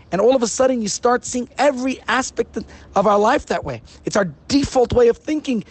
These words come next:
behaving, reacting to the world around us. So hopefully you get a little bit of a, an understanding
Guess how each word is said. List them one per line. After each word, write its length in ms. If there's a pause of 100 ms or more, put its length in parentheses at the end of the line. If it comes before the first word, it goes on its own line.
(220)
behaving, 580
reacting 600
to 80
the 80
world 200
around 300
us. 260 (1500)
So 160
hopefully 540 (640)
you 100
get 160
a 40
little 240
bit 120
of 80
a, 140 (320)
an 80
understanding 840